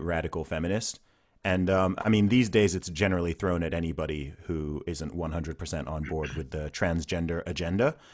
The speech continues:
Um, you know, I, I get called a terf and I'm not even remotely a feminist. Um,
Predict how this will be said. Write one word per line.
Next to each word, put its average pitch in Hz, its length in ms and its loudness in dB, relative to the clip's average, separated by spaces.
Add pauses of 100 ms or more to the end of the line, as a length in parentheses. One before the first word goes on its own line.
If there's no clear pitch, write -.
(360)
Um, 90 580 4
you 87 80 -2
know, 82 80 -2
I, 90 260 2
I 85 200 2
get - 200 0
called 90 220 2
a 82 40 -2
terf 92 320 0
and 80 120 -2
I'm 80 160 -2
not 78 160 -2
even 78 300 -6
remotely 80 400 -4
a 71 60 -8
feminist. 101 520 -2 (520)
Um, 78 640 -2